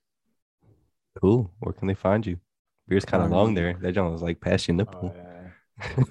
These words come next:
Speaker 2: Yeah, that's just what happens. Mm, the long parts just hide in there.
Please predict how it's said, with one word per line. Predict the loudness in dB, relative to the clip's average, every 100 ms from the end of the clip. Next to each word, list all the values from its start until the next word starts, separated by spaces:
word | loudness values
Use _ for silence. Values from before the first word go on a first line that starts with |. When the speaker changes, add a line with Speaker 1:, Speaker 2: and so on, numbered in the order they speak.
| 0 0 -2 -4 -6 _ -20 -20 -14
Speaker 2:
Yeah, | -10
that's | -10 -10
just | -12
what | -10
happens. | -8 -10 -12 -14 -14 -18 _ _ _ -14
Mm, | -12 -10 -12 -16 -20
the | -12
long | -6 -4 -4 -8 -16 _
parts | -12 -12 -12
just | -18 -18 -18
hide | -12 -8 -8
in | -8 -10
there. | -10 -10